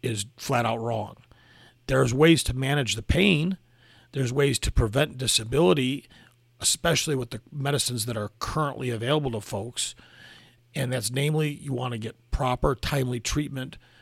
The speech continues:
to help reduce that inflammation. That inflammation is what's gonna do all the damage to you.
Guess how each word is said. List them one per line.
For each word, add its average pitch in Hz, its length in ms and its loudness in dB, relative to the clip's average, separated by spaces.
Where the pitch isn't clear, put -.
to 127 80 -2
help 127 300 0
reduce 123 420 0
that 120 220 0
inflammation. 117 720 -2
That 131 160 2
inflammation 143 580 4
is 107 100 -4
what's 113 180 -2
gonna 113 200 -4
do 117 300 0
all 120 260 0
the 113 80 -4
damage 107 480 -4
to 113 100 -6
you. 87 180 -12